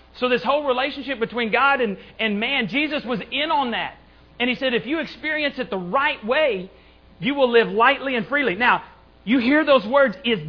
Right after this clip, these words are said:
that what you think of, a light and free life? Is that what you think of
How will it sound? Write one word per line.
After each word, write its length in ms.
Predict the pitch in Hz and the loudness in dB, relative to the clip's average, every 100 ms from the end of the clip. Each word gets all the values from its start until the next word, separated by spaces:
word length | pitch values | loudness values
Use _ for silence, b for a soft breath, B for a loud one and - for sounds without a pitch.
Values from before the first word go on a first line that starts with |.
| 139 | 0
that 380 | 277 320 339 285 | 4 4 2 4
what 240 | 285 277 | 2 2
you 160 | 277 254 | -6 -4
think 320 | 285 285 - | -2 -4 -2
of, 160 | 214 190 | -4 -2
a 100 | 196 | -4
light 440 | 190 233 277 294 - | 0 0 2 -2 -6
and 220 | 226 190 - - | -6 -6 -10 -10
free 340 | 285 277 262 | -4 -4 -4
life? 400 | 208 233 233 202 | -4 -2 0 -2
Is 100 | 180 | -2
that 200 | 254 302 | 0 0
what 140 | 320 294 | 0 -2
you 120 | 277 | -6
think 300 | 277 277 - | -4 -4 -2
of 220 | 208 180 | -2 -4